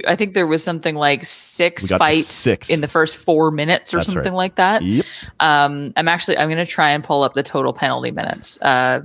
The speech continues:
Speaker 2: but we'll, we'll talk about it while,
Speaker 1: Well, 'cause
Speaker 2: while
Speaker 1: there
Speaker 2: I'm
Speaker 1: was
Speaker 2: doing
Speaker 1: another
Speaker 2: that.
Speaker 1: fight that went off, you know, not long after that one,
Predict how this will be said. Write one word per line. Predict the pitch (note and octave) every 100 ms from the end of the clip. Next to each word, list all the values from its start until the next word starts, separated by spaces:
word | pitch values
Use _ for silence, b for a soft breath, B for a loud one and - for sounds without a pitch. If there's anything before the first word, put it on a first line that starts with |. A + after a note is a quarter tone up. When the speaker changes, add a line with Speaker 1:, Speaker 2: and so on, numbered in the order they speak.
| F3
Speaker 2:
but | C3 - A#3
we'll, | C3+ C3+ - -
we'll | C3+
talk | - C#3+ C#3
about | B2 B2+
it | B2+
while, | - B2+ B2+ C3
Speaker 1:
Well, | B2+
'cause |
Speaker 2:
while | C3+ C3
Speaker 1:
there | C#3+
Speaker 2:
I'm |
Speaker 1:
was | C3
Speaker 2:
doing | C3
Speaker 1:
another | D3 F3
Speaker 2:
that. | -
Speaker 1:
fight | C#3 C3 A#2+ -
that | A#2+
went | A2+ A#2+
off, | A#2 A2+ A2 - - - -
you | A#2
know, | G#2+ G#2
not | A2 A#2+
long | A#2+ A#2 A2+
after | A2 A2 -
that | A2 A2 F#2+
one, | G2+ G2 F#2+